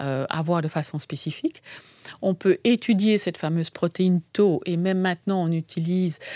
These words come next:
la protéine P tau, qui est encore plus spécifique, qui est vraiment celle d'avant, <laughs> si je peux dire comme ça. Euh,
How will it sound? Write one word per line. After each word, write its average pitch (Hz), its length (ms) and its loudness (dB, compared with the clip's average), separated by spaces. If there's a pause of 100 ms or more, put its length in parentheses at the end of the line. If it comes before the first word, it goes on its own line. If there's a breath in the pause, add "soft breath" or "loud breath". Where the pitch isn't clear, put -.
(220 loud breath)
la 170 140 -2
protéine 160 440 -2
P 214 280 2
tau, 220 300 2
qui - 140 -6
est - 140 -2
encore 247 640 4
plus - 160 -8
spécifique, - 600 -4
qui - 120 -6
est - 20 -4
vraiment 170 580 0
celle 160 300 0
d'avant, 170 340 0
<laughs> - 40 -6
si 208 160 2
je - 100 -4
peux 190 100 0
dire 160 200 -2 (120)
comme - 140 -4
ça. - 240 0 (1200 loud breath)
Euh, 190 300 6